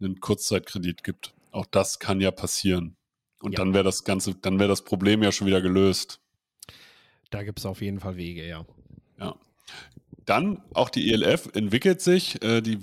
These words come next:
Speaker 1: äh, in der medialen Präsenz Jahr für Jahr weiter. Also nicht nur, dass sie ihren Game Pass haben, sie haben natürlich auch gute, äh, soziale Kan-, äh, soziale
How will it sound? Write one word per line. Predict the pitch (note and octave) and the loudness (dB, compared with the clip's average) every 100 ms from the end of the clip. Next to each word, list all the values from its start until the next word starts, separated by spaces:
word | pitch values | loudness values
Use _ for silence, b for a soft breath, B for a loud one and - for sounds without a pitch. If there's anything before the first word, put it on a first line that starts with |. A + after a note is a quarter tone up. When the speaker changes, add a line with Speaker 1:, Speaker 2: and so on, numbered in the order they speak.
| F#2 F#2+ G2+ | -10 -10 0
Speaker 1:
äh, | G2 G2+ G2+ G2+ | 2 2 2 0
in | |
der | G2+ F#2+ | 0 0
medialen | F#2+ F#2+ F#2+ G2+ G#2 A2 | 0 -2 0 2 2 0
Präsenz | - G2+ G2 A#2+ D3+ - | -2 0 2 0 0 2
Jahr | G#2 A#2+ | 4 4
für | - | 2
Jahr | G#2 G2+ F#2+ | 2 2 2
weiter. | F#2 F#2 A2 C3+ F3 E3+ - - | 0 2 2 2 0 -4 -10 -2
Also | F#2 G2 | 0 2
nicht | A2+ | 2
nur, | A2 | 2
dass | G2+ F#2 | 2 2
sie | |
ihren | F2 F#2 | -2 0
Game | F#2+ A#2+ | 0 0
Pass | C#3 C3 | 0 -2
haben, | C#3 B2 A2+ | -2 -2 -2
sie | G2+ | -2
haben | G2 | -2
natürlich | G2+ F#2+ G2+ F#2+ | -4 -4 -4 -4
auch | F#2+ | -6
gute, | - G#2 | -6 -4
äh, | G2+ - G2 G2 G2 F2 | -4 -4 -4 -4 -4 -6
soziale | G2 - - G2 G#2+ | -8 -6 0 2 2
Kan-, | A2+ A2+ G#2+ | -2 -4 -4
äh, | F#2+ | -4
soziale | G2 - G#2 G2 G2 | -4 -4 -4 -4 -4